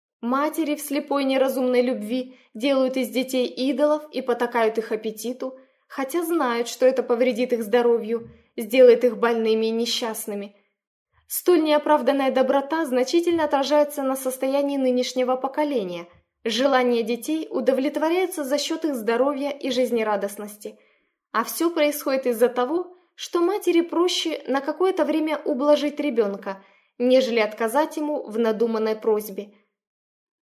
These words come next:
Таким образом, матери сами сеют семя,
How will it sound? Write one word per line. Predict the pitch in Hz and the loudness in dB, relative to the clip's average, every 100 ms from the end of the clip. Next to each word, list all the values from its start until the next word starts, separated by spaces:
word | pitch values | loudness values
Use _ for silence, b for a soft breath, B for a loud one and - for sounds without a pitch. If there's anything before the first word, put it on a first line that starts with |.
| _ | _
Таким | 247 247 247 269 | -2 2 2 2
образом, | 320 233 214 240 | 2 2 2 2
матери | 294 330 311 294 | 0 0 -2 -2
сами | - 339 359 349 | -2 -2 0 -2
сеют | 339 311 285 254 | -2 0 0 -4
семя, | - 320 349 330 | -4 -2 -2 -6